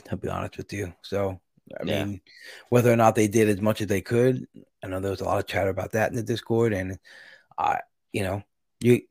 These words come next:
Speaker 1: you, you're only gonna go get what's available, you know?
Speaker 2: Right.
Speaker 1: And so
Speaker 2: Yeah.
Speaker 1: they're not
Speaker 2: It's not
Speaker 1: gonna
Speaker 2: like they were, they,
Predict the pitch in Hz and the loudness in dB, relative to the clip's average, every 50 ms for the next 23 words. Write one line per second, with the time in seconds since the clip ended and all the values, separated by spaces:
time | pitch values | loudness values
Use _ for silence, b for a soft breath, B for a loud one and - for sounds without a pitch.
0 | _ - 107 120 123 110 - - 123 139 156 170 175 170 160 139 117 110 117 117 | _ -2 2 2 2 2 2 2 4 4 6 6 6 6 6 6 4 4 4 2
1 | 67 95 98 - 87 - 92 92 90 87 - - - - - _ _ _ - 87 | 2 0 -2 -2 0 2 2 2 2 0 -2 -4 -10 -16 -16 _ _ _ -16 -14
2 | 87 76 64 50 - - - - 78 92 95 - 76 67 64 71 69 - - 101 | -10 -10 -10 -10 -12 -16 -16 -14 -12 -12 -10 -8 -8 -6 -4 -4 -4 -4 -6 -4
3 | 98 101 98 95 - - - - 127 127 127 131 - - 127 117 117 110 101 98 | -4 -2 -2 -4 -4 -8 -6 0 2 4 4 4 4 4 4 6 6 6 6 6
4 | 95 85 - - 98 87 | 4 2 0 -2 -2 -2